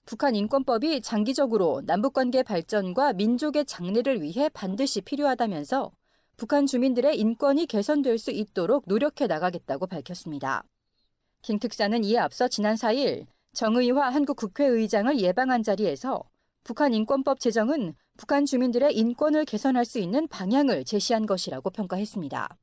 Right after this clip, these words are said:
킹 특사의 방안을 계기로 북한의 해외 노동자 파견 문제에 대해서도 미국과 한국 두 나라 당국자들 사이에 대북 압박과 인권 차원에서 논의가 이루어졌을 것으로 관측됩니다.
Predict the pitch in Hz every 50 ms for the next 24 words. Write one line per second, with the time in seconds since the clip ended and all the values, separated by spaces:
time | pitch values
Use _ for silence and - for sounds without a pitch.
0 | _ _ _ _ _ _ _ _ _ _ _ _ - - 226 214 254 226 - 240
1 | 214 233 233 240 208 185 190 208 220 226 226 - 202 175 196 202 240 285 240 160
2 | 147 147 _ _ _ _ - - - - 233 226 247 277 285 294 330 330 330 269
3 | 214 208 214 277 277 285 - 285 269 262 - 311 277 302 302 262 190 190 202 208
4 | 208 226 226 240 226 247 202 208 214 - 185 175 - - 208 147 117 - _ _
5 | _ _ _ - 190 180 226 214 254 247 - - 294 294 294 311 311 269 247 175
6 | 135 - - 247 226 240 233 262 277 - - 196 202 233 233 - - 226 214 240
7 | 254 269 247 - 269 233 202 208 285 269 - 196 - - _ _ _ _ - -
8 | 226 214 226 269 208 170 156 - - 247 240 220 - - 294 294 180 202 208 220
9 | 220 - 285 294 285 - 285 302 302 302 285 208 139 139 - 277 285 285 - _
10 | - 196 208 226 240 254 254 262 214 170 202 254 262 262 254 220 - - 214 208
11 | - 175 165 - 165 151 160 175 202 190 180 - - - 190 180 156 135 - 123
12 | 127 -